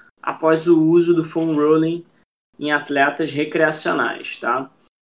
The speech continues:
É, e com diferentes experiências. Então, eles dividiram a amostra, é, pra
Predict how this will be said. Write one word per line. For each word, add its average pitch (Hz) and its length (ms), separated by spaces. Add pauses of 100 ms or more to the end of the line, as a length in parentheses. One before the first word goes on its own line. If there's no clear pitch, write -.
(140)
É, 120 520
e 127 100
com 139 160
diferentes 147 540
experiências. 147 880
Então, 127 240
eles 139 160
dividiram 147 540
a 156 80
amostra, 151 680 (400)
é, 120 680 (1000)
pra 113 560